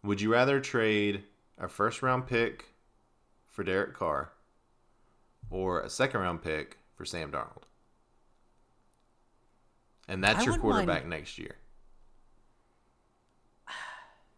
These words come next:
Speaker 2: I wouldn't mind looking at Sam Darnold.
Speaker 1: I think if you could get Sam Darnold for a second, just,
Speaker 2: Yeah.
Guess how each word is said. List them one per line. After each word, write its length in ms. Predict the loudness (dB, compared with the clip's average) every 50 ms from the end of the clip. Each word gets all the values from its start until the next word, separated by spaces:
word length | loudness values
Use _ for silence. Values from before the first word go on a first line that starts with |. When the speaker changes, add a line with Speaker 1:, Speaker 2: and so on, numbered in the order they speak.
| _ _ _ _ _ _ _ _ _ 0
Speaker 2:
I 80 | 0
wouldn't 240 | 2 2 0 -2 -4
mind 340 | -6 -6 -6 -6 -8 -8 -8
looking 240 | -8 -8 -6 -8 -8
at 160 | -8 -10 -10
Sam 260 | -12 -14 -14 -16 -18 -16
Darnold. 360 | -14 -14 -12 -12 -12 -12 -14 -16 _ _ _ _ _ _ _ _ _ _ _ _ _ _ _ _ _ _ _ _ -10
Speaker 1:
I 80 | -8
think 240 | -6 -4 -4 -2 -2
if 120 | -4 -4 -4
you 80 | -2
could 160 | 0 0 0
get 160 | 2 0 0 0
Sam 260 | -2 -2 -2 -2 -2
Darnold 280 | -2 -2 -2 -2 -4 -4
for 140 | -4 -2 -2
a 40 | -2
second, 480 | -2 -2 -4 -4 -4 -4 -4 -4 -6 -8 -14 _ _ _ _ _ _ _
just, 280 | -6 -4 -4 -4 -6 -6 -6
Speaker 2:
Yeah. 140 | -6 -6